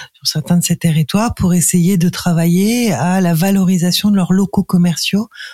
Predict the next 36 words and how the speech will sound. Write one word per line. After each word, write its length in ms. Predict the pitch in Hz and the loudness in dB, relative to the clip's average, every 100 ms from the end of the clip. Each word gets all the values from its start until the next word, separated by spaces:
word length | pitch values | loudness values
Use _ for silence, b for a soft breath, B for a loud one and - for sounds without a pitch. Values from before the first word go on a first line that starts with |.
| B | B
au 120 | 202 | -2
pied 240 | - - 240 | 0 0 2
de 80 | 208 | 0
leurs 200 | 196 165 | 0 0
immeubles 260 | 180 185 | 0 0
dans 100 | 175 | 0
les 140 | 175 175 | -2 -2
quartiers. 400 | 160 147 - 143 B B B | -6 -10 -12 -14 B B B
Souvent, 300 | - - 160 | -8 -4 -2
ces 160 | 180 - | 0 0
locaux 300 | 170 165 170 | -2 -2 -4
sont 180 | - 160 | -2 -2
vacants 500 | 143 156 - 240 247 | -2 -4 -2 0 2
et 220 | 196 165 190 | 2 0 0
on 120 | 165 | -2
peut 200 | - 208 | 0 0
faire 320 | - 202 185 | 0 0 0
mieux, 240 | 165 180 202 - | 2 0 -2 -6
<laughs> 120 | 143 | -2
on 80 | 175 | -2
peut 160 | 180 180 | -2 -4
faire 340 | 175 220 214 - | -2 -4 -4 -6
plus 400 | - 277 - - B B B 214 | -4 -2 -2 -4 B B B -4
avec 340 | 180 175 208 208 | -2 0 0 0
un 80 | |
bénéfice 460 | 196 185 180 180 220 | 2 2 2 0 -6
très 220 | - 208 | -4 0
important 460 | 185 180 185 185 202 | 2 2 -2 0 0
pour 160 | - | 0
la 120 | 175 156 | 0 0
vie 160 | 175 | 0
du 140 | 185 175 | 0 0
quartier, 360 | 185 180 - | -2 -2 -2
pour 160 | 208 101 | -2 -2
son 160 | - | 0
attractivité. 760 | 170 170 175 - - 165 156 135 | 0 -2 -6 -8 -6 -6 -6 -12